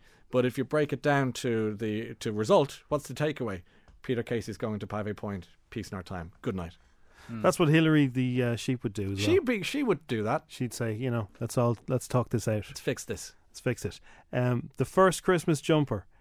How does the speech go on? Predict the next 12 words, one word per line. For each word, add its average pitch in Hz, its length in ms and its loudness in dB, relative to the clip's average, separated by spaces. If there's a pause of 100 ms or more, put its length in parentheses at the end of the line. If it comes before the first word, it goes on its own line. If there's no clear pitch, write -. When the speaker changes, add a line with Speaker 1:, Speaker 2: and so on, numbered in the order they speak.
(160)
Speaker 3:
is 123 160 2
out 143 200 6
now 127 380 2 (320)
by 135 180 6
Ryan 123 260 2
Tubridy 117 420 -2 (260)
and 127 100 0
the 113 60 -2
sheep 135 220 2
who 123 80 0
changed 113 280 0
everything. 107 280 -2